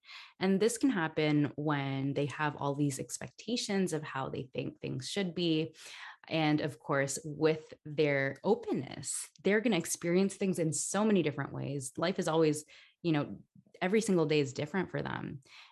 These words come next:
And so when they kind of set their expectations according to how other people have maybe conditioned them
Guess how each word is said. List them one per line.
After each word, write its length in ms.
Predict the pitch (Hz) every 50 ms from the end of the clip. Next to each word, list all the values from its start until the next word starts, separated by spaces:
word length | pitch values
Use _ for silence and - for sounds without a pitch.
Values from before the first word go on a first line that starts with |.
| _ -
And 140 | 170 175
so 260 | - - 175 156 151 151
when 320 | 151 156 170 165 165 160
they 320 | 160 160 156 156 156 151
kind 240 | 151 - 170 165 151
of 180 | 147 143 143 - -
set 300 | - - - - 170 -
their 120 | - 160 -
expectations 800 | 143 139 - - - 147 - - - 165 170 - 190 175 156 147
according 380 | 143 - - 147 139 143 139
to 100 | 131 156
how 440 | 143 - - 127 131 135 135 135 131 - - _ _ _ _ _ _ _ _ _ _ _ _ _ _ -
other 260 | 165 160 160 156 156
people 560 | 156 165 151 151 143 143 - - - - 147 -
have 180 | 151 139 131 - _
maybe 180 | 156 156 147 147
conditioned 520 | 151 - 147 139 143 165 - - 269 220
them 300 | - - - - - 135